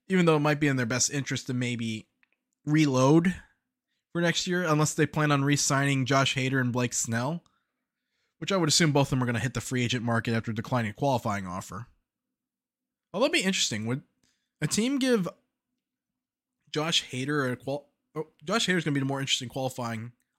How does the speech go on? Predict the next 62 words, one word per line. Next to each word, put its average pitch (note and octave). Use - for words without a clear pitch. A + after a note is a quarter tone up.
offer A#2
of A2+
the G#2
two. A2+
And D#3+
he E3+
was D3+
certainly E3
gonna C#3+
get C3+
a C3
better C3
return B2
than A#2+
whatever, A#2
than C#3
getting C3
a G#2+
fourth C3
round A2
draft G#2
pick. -
'Cause B2+
San C#3
Diego's B2
over A#2
the A2
luxury A#2
tax. -
And C3
because C3+
of B2+
that, B2+
they C3
can C#3
only C3+
get B2+
a A#2
fourth B2
round A2
pick. G#2+
A G#2+
team E3
under D3+
luxury E3
tax E3
gets -
a, A2
a G#2
pick D#3
after C#3
the B2
Comp B2+
B D3+
round, C#3
which B2+
I A#2+
say A2+
a G#2
second D#3
round B2+
pick. C3